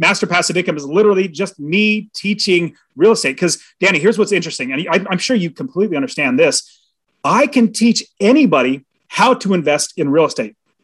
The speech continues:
but I can't get them over that hurdle to realize that they can do it, that they will be an investor. Just like when I lost my job, that was that switch in my brain that I said, "I can do it." So getting that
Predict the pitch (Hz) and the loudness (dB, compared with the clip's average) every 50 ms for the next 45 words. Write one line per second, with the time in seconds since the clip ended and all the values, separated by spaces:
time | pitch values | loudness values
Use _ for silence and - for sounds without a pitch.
0 | _ _ - 180 175 170 165 - - - 220 294 285 - - - 202 202 - 170 | _ _ 0 0 2 0 -2 -4 -2 0 2 2 2 0 0 -2 -2 2 2 0
1 | 170 - - 196 185 185 208 214 196 190 180 175 - - 202 240 202 156 143 143 | -2 0 0 0 2 2 2 0 0 -2 -4 -6 -6 0 0 2 2 2 0 -2
2 | 139 - 170 156 208 285 254 190 139 139 143 139 - _ _ _ _ _ _ _ | -4 -6 -6 -6 -2 0 0 0 0 0 -2 -4 -8 _ _ _ _ _ _ _
3 | _ - 156 - 185 208 208 - _ _ _ - - 190 190 214 214 214 202 190 | _ -4 -2 0 0 0 0 -2 _ _ _ -14 -6 -2 0 0 2 2 2 0
4 | 170 156 135 - _ _ _ _ _ - 139 113 151 147 131 107 104 - - - | -2 -2 -6 -10 _ _ _ _ _ -20 -8 -4 -2 -2 -2 -4 -6 -10 -18 -20
5 | _ _ _ _ _ - 175 180 170 135 196 214 226 240 240 226 - _ _ - | _ _ _ _ _ 0 0 0 2 4 4 4 6 4 2 0 -4 _ _ -6
6 | 147 156 202 233 247 247 240 180 156 202 196 180 160 143 139 139 - - 143 151 | 0 4 4 6 6 6 4 2 2 2 2 2 0 0 -2 -4 -4 -4 -4 -4
7 | 202 196 220 190 170 156 160 165 196 214 208 196 - 190 170 151 139 147 151 208 | -2 0 0 -2 -2 -2 -2 0 2 2 2 2 0 -4 -8 -6 -4 -2 -2 -2
8 | 233 - 165 156 156 160 - _ 160 147 160 139 170 160 - - - 180 175 - | -2 -4 -6 -6 -6 -6 -8 _ -8 -8 -4 -2 -2 -2 -4 -4 -4 -4 -4 -2
9 | 170 165 196 208 160 139 127 120 120 120 120 _ _ _ _ - 143 151 - 151 | -4 -2 -2 -2 -2 -4 -4 -4 -6 -8 -10 _ _ _ _ -2 0 2 2 0
10 | 143 147 143 147 143 - - 165 180 170 147 135 127 113 107 - _ _ _ _ | -2 0 -2 -2 -2 0 0 0 0 0 0 -2 -2 -4 -4 -10 _ _ _ _
11 | _ - - 156 143 139 - 170 196 240 247 220 196 190 185 185 | _ -2 -2 -2 -2 0 0 2 4 4 4 4 2 2 0 -4